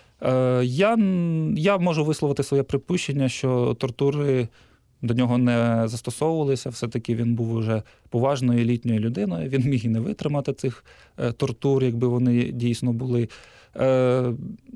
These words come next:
чекісти мали досить бага-, багатий там арсенал, ем, такі-, таких засобів, як там шантаж,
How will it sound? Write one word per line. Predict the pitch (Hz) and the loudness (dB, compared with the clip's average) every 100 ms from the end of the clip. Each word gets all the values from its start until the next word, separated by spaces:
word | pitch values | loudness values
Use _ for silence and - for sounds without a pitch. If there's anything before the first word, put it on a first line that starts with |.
| - | -8
чекісти | - - 240 - 180 | -6 -2 -2 0 0
мали | 185 190 170 156 147 143 139 | 2 2 2 4 4 4 2
досить | 135 143 143 | 0 -2 -4
бага-, | 127 131 139 127 | -2 0 0 0
багатий | 123 135 120 120 | 0 0 0 0
там | 113 120 123 | 0 -2 -2
арсенал, | 120 - 127 135 156 160 - - _ _ - | -4 -2 -2 0 0 0 -4 -12 _ _ -2
ем, | 120 120 117 120 117 113 _ _ _ _ | 0 2 2 2 0 -2 _ _ _ _
такі-, | - - 131 123 | -8 -2 0 0
таких | - - 139 | -2 -4 -2
засобів, | 120 127 127 117 117 110 | 0 0 -2 0 0 2
як | 110 - | 0 -2
там | 110 110 | -6 -4
шантаж, | - 127 120 135 135 - | -2 -2 0 0 -2 -4